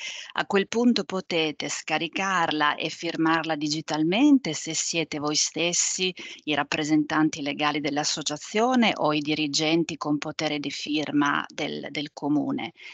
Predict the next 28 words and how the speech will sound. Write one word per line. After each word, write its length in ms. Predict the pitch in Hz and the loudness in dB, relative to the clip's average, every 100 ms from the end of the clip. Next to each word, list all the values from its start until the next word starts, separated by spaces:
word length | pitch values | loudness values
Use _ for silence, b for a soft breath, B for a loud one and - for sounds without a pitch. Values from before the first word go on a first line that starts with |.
| B B B - | B B B 2
Nel 200 | - - | 4 4
caso 380 | 226 208 165 156 | 2 2 2 0
che 160 | 156 | 4
non 180 | 156 160 | 6 4
fosse 500 | - 185 185 - 170 | 2 0 0 0 0
così, 540 | 269 254 214 233 262 - | 0 2 2 2 2 0
la 180 | 156 151 | 0 2
domanda 480 | 185 190 185 165 | 4 4 6 4
appunto 380 | 147 147 151 143 | 2 2 2 2
va 140 | 143 147 | 0 0
scaricata, 1040 | - 165 170 170 180 165 147 - 147 143 - | -2 -2 -2 -2 0 2 0 -2 -2 -2 -2
inviata 640 | 151 143 143 151 175 175 | 0 2 2 2 0 -2
al 80 | 165 | -4
firmatario 1080 | - 170 165 165 165 175 170 160 143 139 151 B B B B | -4 -4 0 0 0 -2 0 0 0 -2 -4 B B B B
che 140 | 143 | -4
dovrà 540 | 135 143 139 151 151 147 | -2 0 0 0 0 -2
firmarla 960 | - 151 147 139 151 151 151 143 139 - | -4 -2 2 4 4 2 0 0 0 -2
con 200 | 151 151 | -4 -4
firma 640 | - 156 156 143 147 143 | -2 -4 -2 0 2 0
presumibilmente, 1500 | - 151 147 151 143 147 151 147 143 143 147 131 - - - | -2 -4 0 2 2 2 2 4 2 0 -2 -6 -6 -8 -6
cioè 180 | - 165 - _ - | -4 -4 -8 _ -2
meglio 340 | 156 156 147 | 4 6 6
elettronica, 800 | 143 151 - 185 156 143 135 147 | 2 -2 2 6 6 6 0 -6
può 180 | - 143 | -4 -6
essere 320 | 147 - 151 | -4 -4 0
naturalmente 680 | 147 143 151 147 156 151 151 | 0 0 -2 0 2 2 2
anche 220 | 156 175 | 0 0
autografa, 800 | 220 - 175 143 165 185 - | -2 2 2 2 0 -4 -2